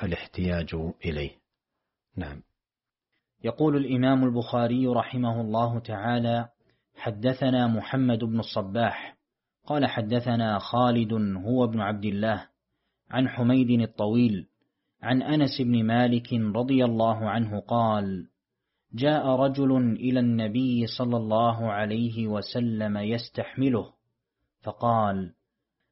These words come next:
Speaker 2: أنا حاملك على ولد ناقة. قال: يا رسول الله، "وَمَا أَصْنَعُ بِوَلَدِ نَاقَةٍ؟"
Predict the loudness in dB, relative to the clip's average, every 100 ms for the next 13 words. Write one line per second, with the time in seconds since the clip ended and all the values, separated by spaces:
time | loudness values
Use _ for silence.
0 | _ 0 2 2 0 -4 -2 0 2 2
1 | 2 2 0 -2 -2 0 0 2 0 -2
2 | 0 0 0 0 0 0 0 -2 -4 -10
3 | _ _ _ _ _ _ _ _ -8 -2
4 | 0 2 2 2 0 -4 -6 -6 -2 0
5 | 0 -2 _ _ _ _ _ _ _ 0
6 | 2 4 4 4 0 -4 -4 0 0 2
7 | 0 0 0 2 0 0 2 2 0 -2